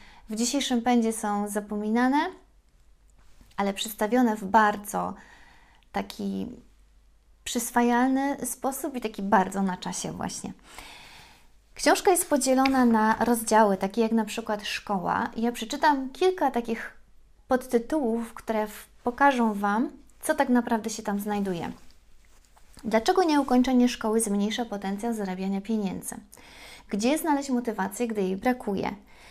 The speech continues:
Siedem tajemnic zdobywania dobrych stopni. Jak pokonać zaburzenia uczenia się?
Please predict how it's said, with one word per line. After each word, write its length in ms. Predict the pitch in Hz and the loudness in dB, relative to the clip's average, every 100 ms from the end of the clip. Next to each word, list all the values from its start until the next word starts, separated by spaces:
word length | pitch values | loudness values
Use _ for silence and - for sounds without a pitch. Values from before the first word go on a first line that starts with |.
| - | -16
Siedem 360 | - - 302 349 | -2 2 2 2
tajemnic 540 | 269 240 240 240 254 247 | 2 2 2 2 2 0
zdobywania 540 | 226 214 208 196 202 214 | 0 0 0 0 0 -2
dobrych 360 | 190 190 202 | -2 -4 -6
stopni. 520 | - - 208 - - - _ - - - - - | -2 0 0 -2 -8 -8 _ -20 -20 -20 -20 -2
Jak 260 | 233 277 285 | 4 4 4
pokonać 440 | 311 269 247 254 | 0 4 4 4
zaburzenia 680 | - 226 226 226 202 180 196 | 2 0 2 2 0 0 -2
uczenia 460 | - 262 269 208 175 | -4 -2 0 0 -2
się? 240 | - 156 | -6 -10